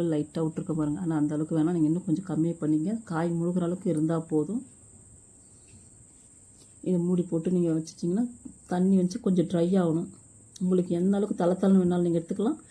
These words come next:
இல்ல ட்ரை ஆகிற அளவுக்கு நீங்க பொரியலாவும் எடுத்துக்கலாம். அவ்வளோதான், இது க-, இது கலந்து விட்டுட்டு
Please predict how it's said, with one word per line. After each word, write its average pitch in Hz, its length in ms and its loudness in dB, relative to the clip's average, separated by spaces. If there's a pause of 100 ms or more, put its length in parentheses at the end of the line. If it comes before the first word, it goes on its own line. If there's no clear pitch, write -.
(260)
இல்ல 190 140 2
ட்ரை 180 240 2 (120)
ஆகிற 190 180 2
அளவுக்கு 170 340 2
நீங்க 214 160 4
பொரியலாவும் 175 400 0
எடுத்துக்கலாம். 156 440 -4 (1300)
அவ்வளோதான், 170 360 -2
இது 156 100 0
க-, 160 340 0
இது 156 140 0
கலந்து 170 300 -2
விட்டுட்டு 165 340 -4